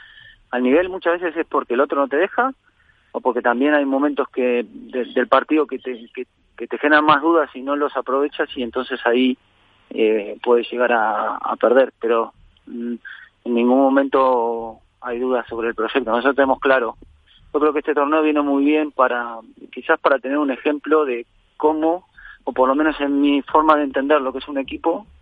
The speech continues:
eh, se de-, se debe actuar, ¿no? Es, es un buen ejemplo para nosotros para decir, bueno, miren, este torneo, esto es lo que me gusta a mí como, como sensación de, de equipo,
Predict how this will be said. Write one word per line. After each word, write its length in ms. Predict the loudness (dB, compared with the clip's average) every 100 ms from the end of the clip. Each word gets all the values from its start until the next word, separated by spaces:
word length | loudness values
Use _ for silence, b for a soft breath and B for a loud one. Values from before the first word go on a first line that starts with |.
| _ _ _ _ -2
eh, 540 | 0 2 0 -2 -6 -16 -6
se 80 | 0
de-, 300 | 2 0 -4
se 80 | -4
debe 200 | 0 2
actuar, 400 | 0 0 -2 -2 -8
¿no? 260 | -14 -14
Es, 180 | -18 -20 -20 _ _ _ _ _ _ _ _ _ _ _ _ _ _ -8
es 180 | -6 -2
un 120 | 2
buen 180 | 2 2
ejemplo 440 | -4 -8 -4 0
para 160 | 2 0
nosotros 360 | -2 -2 -2
para 160 | 0 -2
decir, 160 | -2 0
bueno, 220 | 0 -2
miren, 340 | -10 -12 -16
este 380 | -8 -8 -6 -4
torneo, 540 | 0 2 2 2 2 -4 _ _ _ _ _
esto 220 | -10 -2 0
es 40 |
lo 60 | 0
que 60 |
me 100 | 0
gusta 240 | -2 2 0
a 40 |
mí 340 | 0 -8 -10 -18 _ -12
como, 720 | -8 -4 -4 -4 -6 -8 -12 _ _ _
como 220 | -6 -4 -2
sensación 500 | -2 -4 -2 0 2
de, 400 | 2 0 -4 -10
de 100 | -8
equipo, 380 | -4 -2 -2 -4